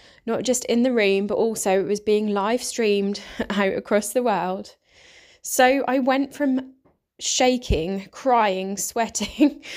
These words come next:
terrible, terrible social anxiety to doing a TEDx. And this has to be the number one thing that transformed that experience for me.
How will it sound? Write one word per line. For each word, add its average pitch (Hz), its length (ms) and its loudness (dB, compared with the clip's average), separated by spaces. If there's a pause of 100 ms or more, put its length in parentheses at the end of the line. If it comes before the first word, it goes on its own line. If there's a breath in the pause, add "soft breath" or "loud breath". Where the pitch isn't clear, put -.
(300 loud breath)
terrible, 254 720 0
terrible 208 460 0
social 202 400 -4
anxiety 190 640 -6
to 190 100 -6
doing 185 240 -6
a 190 40 -10
TEDx. - 520 -8 (640 soft breath)
And 226 240 2
this 262 220 0
has - 320 -6
to 220 80 -10
be 214 200 -2
the 190 100 -4
number 196 440 -2
one 190 260 -6
thing 226 520 -4 (440 soft breath)
that - 120 -12
transformed 190 840 -4 (360)
that 175 140 -4
experience 185 880 -6
for 190 200 -8
me. 185 280 -8